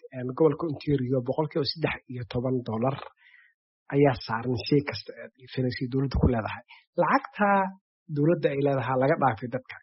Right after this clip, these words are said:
Keliya waxay, ay wax ku iibsanayaan shayga qiimaha uu joogo.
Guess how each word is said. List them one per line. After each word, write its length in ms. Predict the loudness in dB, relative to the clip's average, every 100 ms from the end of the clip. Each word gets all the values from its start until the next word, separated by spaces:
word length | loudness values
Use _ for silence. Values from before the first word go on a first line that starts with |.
| _
Keliya 360 | 2 6 6 6
waxay, 260 | 4 -2 -2 _ _ _ -20 -20 _
ay 120 | 2
wax 140 | 4 4
ku 100 | 4
iibsanayaan 640 | 4 4 2 2 2 2 0 -4 -20 -8
shayga 380 | 2 6 6 4
qiimaha 400 | 4 6 6 4
uu 180 | 2 -2
joogo. 380 | -2 0 4